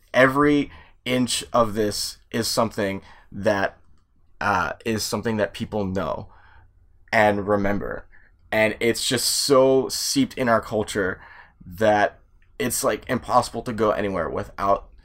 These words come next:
seeing or recognizing something from Star Wars or something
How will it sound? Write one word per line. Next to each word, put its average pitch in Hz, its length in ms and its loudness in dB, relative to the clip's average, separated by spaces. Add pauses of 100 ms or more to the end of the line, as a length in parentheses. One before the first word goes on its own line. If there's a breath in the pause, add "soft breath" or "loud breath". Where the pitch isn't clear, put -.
(140)
seeing 110 400 -2
or 110 200 -2
recognizing 98 680 -4
something 95 460 -6 (340 soft breath)
from 107 200 4
Star 98 260 2
Wars 98 200 -4
or 127 160 0
something 107 540 -2